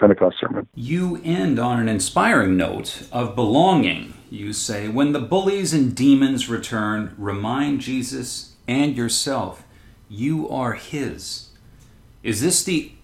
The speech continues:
Speaker 2: ultimate good of baptism, that we are with him and of him? We belong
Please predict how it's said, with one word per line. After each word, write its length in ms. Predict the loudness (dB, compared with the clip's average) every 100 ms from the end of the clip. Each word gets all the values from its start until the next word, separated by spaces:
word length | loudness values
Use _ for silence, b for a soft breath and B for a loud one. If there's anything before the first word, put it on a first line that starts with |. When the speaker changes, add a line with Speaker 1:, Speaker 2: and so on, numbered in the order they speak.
| -12 -2
Speaker 2:
ultimate 480 | 0 0 -2 -2 -2
good 400 | -4 -4 -4 -6
of 200 | -8 -6
baptism, 580 | -8 -8 -8 -4 -4
that 160 | -4 -4
we 160 | -4 -4
are 100 | -4
with 280 | -6 -8
him 400 | -6 -4 -2 -4 -4
and 220 | -8 -6
of 260 | -8 -8
him? 460 | -10 -10 -10 -12 -14 -18 _
We 100 | -8
belong 720 | -6 -4 -4 -2 -2 -4 -10